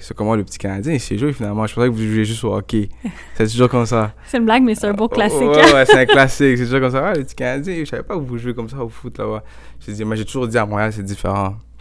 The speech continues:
Speaker 1: On est tellement multiculturel là. J'ai tellement vu de bons joueurs dans la rue ici que comme, s'ils avaient l'encadrement, euh, ils auraient, ils auraient, que d'autres personnes ont eu puis qu'ils ont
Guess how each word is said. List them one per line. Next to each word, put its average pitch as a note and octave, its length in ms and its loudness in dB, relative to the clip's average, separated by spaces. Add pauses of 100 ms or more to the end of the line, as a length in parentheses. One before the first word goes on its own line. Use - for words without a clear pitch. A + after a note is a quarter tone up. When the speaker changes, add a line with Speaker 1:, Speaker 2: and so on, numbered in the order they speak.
(340)
Speaker 1:
On - 80 -6
est G2 80 -4
tellement G#2+ 220 -6
multiculturel G#2 760 -6
là. G2+ 300 0
J'ai F#2+ 80 -12
tellement G#2 240 -8
vu G#2 100 -10
de G2+ 80 -6
bons G2+ 180 -10
joueurs G#2 220 -10
dans G2+ 80 -10
la F#2+ 160 -12
rue G2+ 160 -16
ici G2+ 300 -12
que G2+ 120 -10
comme, C#2 340 -10 (840)
s'ils A#2+ 280 -2
avaient A2+ 160 2
l'encadrement, A2 680 -2
euh, G2+ 340 -4 (420)
ils G2+ 180 -8
auraient, G2 320 -6
ils G2 140 -8
auraient, B1+ 120 -12
que - 120 -12 (160)
d'autres G#2 320 -6
personnes A2+ 300 -6
ont F#2+ 180 -6
eu A#2 160 -4
puis G2+ 160 -14
qu'ils G#2 180 -10
ont G2+ 180 -4